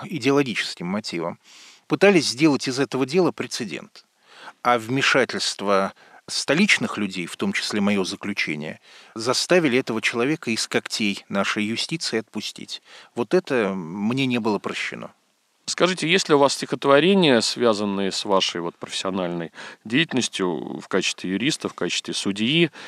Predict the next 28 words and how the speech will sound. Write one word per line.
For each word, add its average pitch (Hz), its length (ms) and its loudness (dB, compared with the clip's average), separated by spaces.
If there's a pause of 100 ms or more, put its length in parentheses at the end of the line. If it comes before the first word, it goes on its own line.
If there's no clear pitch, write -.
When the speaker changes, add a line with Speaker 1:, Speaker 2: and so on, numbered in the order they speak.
(180)
Speaker 2:
и 151 500 2
какие - 300 -4
строки 127 420 0
у 95 60 2
вас 104 160 2
появились 104 540 -4
после 90 280 -6
того, 92 220 -2
как - 180 -8
пришлось 85 480 -6 (300)
покинуть, 80 640 -4
э, - 220 -6
стены 78 520 -4
гостеприимные 80 720 -6
Мосгорсуда? 82 720 -4 (420)
Speaker 1:
Ну, 196 120 -4
очень 160 360 2
мало 120 300 4
стихотворений 110 720 -2
о 107 60 -4
суде, 170 440 -2 (120)
потому 120 320 -2
что - 300 -4 (340)
на 120 100 0
самом 151 360 2
деле 123 340 -2 (100)
работа 131 580 2
судьи, 143 600 0